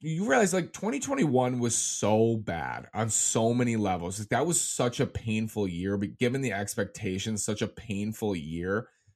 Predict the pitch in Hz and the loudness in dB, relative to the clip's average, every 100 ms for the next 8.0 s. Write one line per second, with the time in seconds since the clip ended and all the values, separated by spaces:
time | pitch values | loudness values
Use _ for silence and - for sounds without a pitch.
0 | _ _ _ _ _ 123 143 135 160 135 | _ _ _ _ _ 2 2 4 0 0
1 | 127 110 107 107 110 95 - 110 98 101 | 0 2 2 2 0 -4 -2 0 2 0
2 | 95 92 95 98 78 76 71 - 73 55 | -2 -4 -2 -4 -4 -6 -8 -10 -12 -12
3 | _ _ _ _ 131 - - 113 135 135 | _ _ _ _ -2 -2 -2 0 0 0
4 | 120 - 117 107 98 101 127 135 139 _ | -2 2 2 0 0 0 0 -2 -4 _
5 | _ _ 107 107 110 - 123 117 98 - | _ _ -4 -2 -2 -2 0 0 -2 -2
6 | 104 92 110 185 185 185 180 156 185 147 | -2 -4 2 2 4 2 4 4 4 2
7 | 117 104 - 113 120 139 - 90 90 - | 0 0 0 2 4 4 2 0 -4 -12